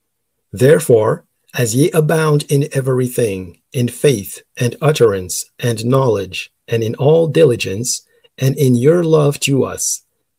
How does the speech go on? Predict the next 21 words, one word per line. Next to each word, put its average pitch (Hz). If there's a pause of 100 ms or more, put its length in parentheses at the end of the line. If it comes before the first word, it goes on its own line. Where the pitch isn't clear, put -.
see 160
that 156
ye 143
abound 127
in 107
this 113
grace 98
also. 110 (920)
I 123
speak 208
not 147
by 123
commandment, 107 (380)
but 110
by 117
occasion 151
of 123
the 120
frowardness 143
of 110
others, 104